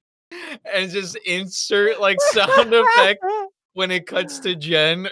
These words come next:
Speaker 1: or something like that, and it's a porn movie.
Speaker 2: Oh, God.
Speaker 1: It's just softcore porn.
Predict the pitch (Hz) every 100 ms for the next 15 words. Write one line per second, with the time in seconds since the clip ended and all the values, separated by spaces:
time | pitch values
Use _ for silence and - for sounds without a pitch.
0 | 180 185 - 180 180 185 190 180 190 185
1 | 185 151 156 151 165 147 - 139 135 120
2 | 110 95 90 - _ _ _ _ _ _
3 | _ _ _ _ 349 349 330 302 226 131
4 | 117 104 101 98 98 120 _ _ _ _
5 | _ - 143 127 151 - 160 131 123 139
6 | 117 - 107 95 92